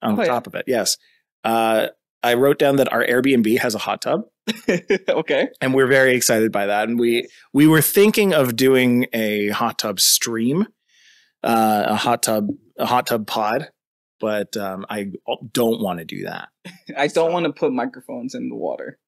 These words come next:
Speaker 2: is what you're saying.
Speaker 1: No. No, I, no.
Speaker 2: Outside in the windy
Speaker 1: Mm-hmm.
Speaker 2: Charlotte weather, 'cause it's not that cold,
Speaker 1: Mm-hmm.
Speaker 2: but it's windy.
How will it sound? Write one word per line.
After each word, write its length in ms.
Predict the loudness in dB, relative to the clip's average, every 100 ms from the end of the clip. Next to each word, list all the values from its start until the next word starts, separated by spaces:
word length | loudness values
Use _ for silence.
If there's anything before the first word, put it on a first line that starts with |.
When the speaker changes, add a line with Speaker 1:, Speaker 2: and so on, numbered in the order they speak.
| _ _
Speaker 2:
is 100 | -12
what 100 | -12
you're 80 | -12
saying. 280 | -16 -18 -20 _
Speaker 1:
No. 600 | -4 -2 -2 -4 -8 -14 _ _ _ _
No, 340 | -4 0 0
I, 240 | 0 0 0
no. 440 | 0 0 -2 -8 _ _
Speaker 2:
Outside 560 | -4 -2 -2 0 0 -2
in 220 | -4 -4
the 80 | -4
windy 560 | -2 -2 -2 -4 -6 -10 _ -10
Speaker 1:
Mm-hmm. 220 | -6 -2
Speaker 2:
Charlotte 260 | -2 -2
weather, 320 | -2 -4 -6 -6
'cause 300 | -4 -4 -10 _ _
it's 180 | -4 -2
not 240 | -2 -2 0
that 200 | -4 -4
cold, 380 | -4 -2 -2 -6 _
Speaker 1:
Mm-hmm. 140 | -8 -2
Speaker 2:
but 100 | 0
it's 140 | 0
windy. 540 | -2 -2 -2 -6 -12